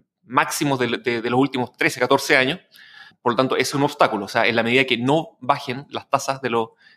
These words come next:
de los hipotecarios, no se va a recuperar la venta del mercado inmobiliario. Ese es un dato. Eh, te diría que eso y, lógicamente, el, el, el, el acceso al financiamiento. Dado que los riesgos han aumentado,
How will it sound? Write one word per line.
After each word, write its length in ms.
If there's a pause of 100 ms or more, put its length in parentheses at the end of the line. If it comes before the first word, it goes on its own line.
de 100
los 100
hipotecarios, 580 (140)
no 280
se 140
va 80
a 20
recuperar 520
la 160
venta 260
del 100
mercado 240
inmobiliario. 360 (180)
Ese 140
es 40
un 140
dato. 240 (640)
Eh, 360
te 80
diría 180
que 200
eso 380
y, 440
lógicamente, 840
el, 200
el, 540
el, 220
el 100
acceso 360
al 60
financiamiento. 640 (120)
Dado 240
que 60
los 120
riesgos 220
han 60
aumentado, 480